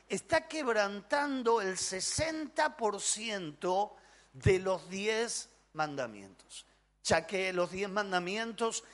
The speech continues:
ahí encierra la ley moral de Dios para la humanidad, para los cristianos,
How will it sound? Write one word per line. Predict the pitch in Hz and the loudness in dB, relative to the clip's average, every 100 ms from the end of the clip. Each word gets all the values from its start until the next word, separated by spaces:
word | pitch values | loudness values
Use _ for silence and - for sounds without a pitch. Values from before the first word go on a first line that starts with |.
| - | -2
ahí | 180 190 233 247 | 4 4 4 0
encierra | 247 220 - - 220 254 247 226 196 | 0 0 0 0 2 2 4 2 4
la | 185 | 4
ley | 180 196 240 240 | 2 2 2 0
moral | 190 170 160 180 214 220 170 | -2 0 4 4 4 0 -2
de | 147 | -4
Dios | 151 196 240 254 277 - - - - | -4 -4 -2 -2 -4 -6 -10 -20 2
para | 196 180 | 4 4
la | 185 | 4
humanidad, | 170 175 165 160 208 220 202 | 4 2 0 2 4 6 4
para | 190 170 | 2 2
los | 170 - | 2 0
cristianos, | 156 151 - 208 214 208 202 - | -4 -8 -4 0 0 0 -2 -6